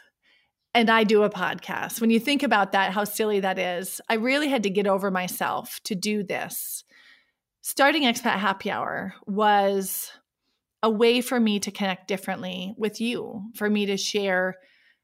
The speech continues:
more of me with you and more of my thoughts and experiences. And I was blogging before that, writing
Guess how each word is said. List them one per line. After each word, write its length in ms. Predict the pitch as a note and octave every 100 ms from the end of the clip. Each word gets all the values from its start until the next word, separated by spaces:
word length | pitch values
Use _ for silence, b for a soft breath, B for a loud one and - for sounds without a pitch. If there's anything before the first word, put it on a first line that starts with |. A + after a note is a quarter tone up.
| -
more 360 | G#3 A#3 F4 A4 A4
of 140 | F4 A3+
me 600 | A3 C4+ E4+ A3 - F#3+
with 280 | G3 F#3+ -
you 380 | G3 F#3 - -
and 200 | G#3+ G#3+
more 580 | G#3+ A3 B3 C4 C4 C4 -
of 640 | G#3+ G3+ G3+ G3+ F#3+ - _ _ _ _ -
my 140 | G#3+
thoughts 400 | G#3+ G3 F#3 -
and 80 | F#3+
experiences. 880 | F#3+ - F#3+ F#3 F#3 F#3 - - -
And 160 | A#3
I 100 | -
was 220 | C4 C4+ -
blogging 560 | A3+ B3 D4+ C4+ G#3
before 300 | G3 G3 F#3+
that, 200 | F#3+ F#3+
writing 600 | G#3 A3+ A3 F#3+ F#3 F#3